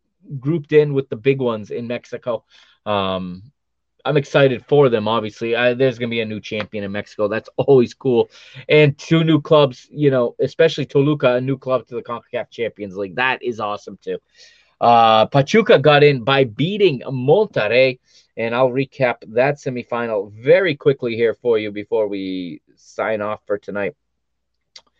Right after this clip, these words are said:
Uh, Monterrey, the first leg is where I will start, obviously, and, uh,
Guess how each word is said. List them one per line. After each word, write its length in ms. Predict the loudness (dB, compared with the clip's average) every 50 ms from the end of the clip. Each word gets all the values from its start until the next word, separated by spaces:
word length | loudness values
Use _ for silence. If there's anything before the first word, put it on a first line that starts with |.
| _ _ _ _ _ _ -6
Uh, 340 | -2 0 0 0 2 0 0
Monterrey, 760 | 0 2 2 2 2 2 2 2 4 6 4 4 2 0 _ _ _ _ _ _ _ _ _
the 460 | -4 2 4 4 6 6 4 2 0 0
first 320 | 2 2 2 2 2 2 2
leg 300 | 4 4 2 0 -4 -10
is 240 | -10 -10 -8 -6 -2
where 240 | -2 0 0 0 -2
I 100 | -2 -4
will 240 | -4 -6 -6 -8
start, 540 | -10 -14 -18 -8 -2 0 2 2 2 0 -2
obviously, 720 | -4 -6 -6 -6 -6 -8 -12 -12 -10 -8 -6 -6 -6 -8 _ _ _ _ _ _ _ _ _ _ _ -8
and, 720 | -4 -2 -2 0 -2 -2 -2 -2 -2 -2 -4 -4 -4 -2 -2
uh, 640 | 0 0 2 2 2 2 2 2 2 0 0